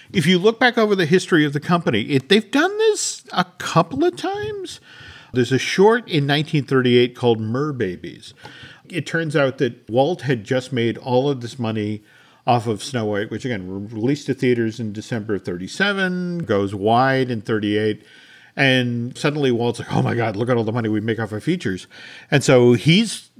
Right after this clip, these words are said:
pouring all of his talent, all of his staff into getting Pinocchio ready.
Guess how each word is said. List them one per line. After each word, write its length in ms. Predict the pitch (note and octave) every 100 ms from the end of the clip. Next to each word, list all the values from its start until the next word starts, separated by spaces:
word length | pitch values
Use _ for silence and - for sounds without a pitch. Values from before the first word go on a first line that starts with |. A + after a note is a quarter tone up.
| - - -
pouring 640 | - E3+ G#3 F#3 B2+ A#2+
all 240 | B2 C3
of 80 | C#3+
his 100 | C3
talent, 400 | - C3+ C3 B2
all 180 | B2 A#2+
of 60 | A#2
his 140 | A2+
staff 360 | - A#2+ A#2 A#2
into 420 | D#3 A#2+ B2 A2+
getting 340 | A2 B2 B2+
Pinocchio 720 | A2 - C3 E3+ C#4 - G#2+ F#2
ready. 460 | F2 F2 E2 B2